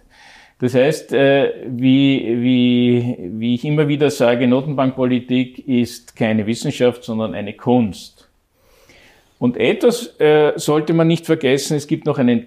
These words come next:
eine dritte Kategorie, die jetzt immer stärker in den Vordergrund kommt. Zusätzlich zu der Frage Wachstum oder Nichtwachstum haben wir auch noch die Frage, äh, fördern wir oder behindern wir Investitionen in, äh,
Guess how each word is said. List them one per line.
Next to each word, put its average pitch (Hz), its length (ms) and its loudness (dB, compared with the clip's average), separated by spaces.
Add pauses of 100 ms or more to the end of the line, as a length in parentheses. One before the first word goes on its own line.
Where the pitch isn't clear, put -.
eine 117 200 0
dritte 175 400 0
Kategorie, 110 840 -2
die 151 100 -2
jetzt 131 180 -4
immer 131 220 0
stärker 196 580 0
in 123 140 0
den 131 120 0
Vordergrund 135 720 -4
kommt. 139 560 -6 (280)
Zusätzlich 165 760 0
zu 139 100 -8
der 120 140 -4
Frage 107 420 -4
Wachstum 90 640 -2
oder 107 200 -4
Nichtwachstum 107 1120 -6 (360)
haben 123 220 -4
wir 156 160 2
auch 151 80 0
noch 147 220 -4
die 151 140 -8
Frage, 131 760 -2 (520)
äh, 120 500 2 (560)
fördern 147 600 0
wir 156 400 2
oder 120 220 0
behindern 147 720 2
wir 104 260 0
Investitionen 123 1080 -2
in, 117 500 0
äh, 110 420 0